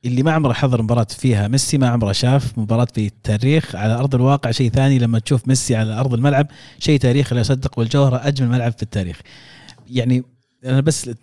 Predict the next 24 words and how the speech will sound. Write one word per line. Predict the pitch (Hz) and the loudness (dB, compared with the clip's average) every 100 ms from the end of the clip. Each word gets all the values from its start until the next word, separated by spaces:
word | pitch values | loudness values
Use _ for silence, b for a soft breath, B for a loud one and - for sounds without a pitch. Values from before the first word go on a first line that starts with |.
| _ | _
بغض | 120 123 151 | -6 -2 2
النظر | 135 117 104 | 0 -2 -4
عن | 107 104 | -4 -4
اللي | 95 104 | -4 0
قاعد، | 113 | 0
اللي | 151 117 | 2 0
قاعد | 123 104 | -2 -2
يقوله | 110 117 | -2 0
مهند، | 110 127 135 135 B B B B B _ _ _ _ _ - | 0 0 0 -4 B B B B B _ _ _ _ _ -8
مبسوط | 139 - 190 151 | -4 0 -2 -2
جدًا | 151 143 139 | -4 -2 0
إنه | 131 131 147 151 - _ _ - | 2 2 2 0 -4 _ _ -8
أتيحت | 120 160 139 113 - - - _ _ _ 127 | -2 -2 -2 -6 -12 -18 -20 _ _ _ -4
لنا | 143 117 107 | -2 -2 -6
في | - | -6
السعودية | - 113 123 123 | -4 -2 0 -2
الفرصة | 104 131 110 | 0 -2 -2
إننا | 107 110 113 | -2 -2 -2
نشوف | 110 131 - b b b b b b b _ - | 0 -2 -2 b b b b b b b _ -14
مباريات | 113 123 143 135 | -4 0 0 0
على | 117 | 0
هذا | 123 120 | 0 0
المستوى | 120 - 104 | -2 -2 -2
العالي، | 98 110 113 | 0 -2 -2